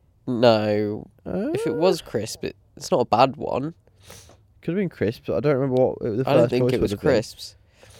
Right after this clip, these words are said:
Speaker 1: Oh, we
Speaker 2: We
Speaker 1: need
Speaker 2: could,
Speaker 1: to pick one
Speaker 2: we could make it
Speaker 1: asap.
Speaker 2: crisps.
Speaker 1: Yeah, let's make it crisps.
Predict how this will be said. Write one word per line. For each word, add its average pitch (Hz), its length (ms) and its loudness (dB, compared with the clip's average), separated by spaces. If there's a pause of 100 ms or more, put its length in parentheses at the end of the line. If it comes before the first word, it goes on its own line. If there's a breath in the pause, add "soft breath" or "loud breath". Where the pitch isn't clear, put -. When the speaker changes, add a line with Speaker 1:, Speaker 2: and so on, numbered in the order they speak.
(460 soft breath)
Speaker 1:
Oh, 127 400 -2
we 131 120 0
Speaker 2:
We 127 40 6
Speaker 1:
need 151 80 4
Speaker 2:
could, 127 80 -4
Speaker 1:
to 123 80 -8
pick - 240 0
one 113 400 2
Speaker 2:
we 123 80 -2
could 131 140 2
make 139 140 6
it - 20 4
Speaker 1:
asap. - 160 0
Speaker 2:
crisps. - 580 -8
Speaker 1:
Yeah, 139 120 6
let's 147 180 4
make 139 180 2
it - 80 -4
crisps. - 400 0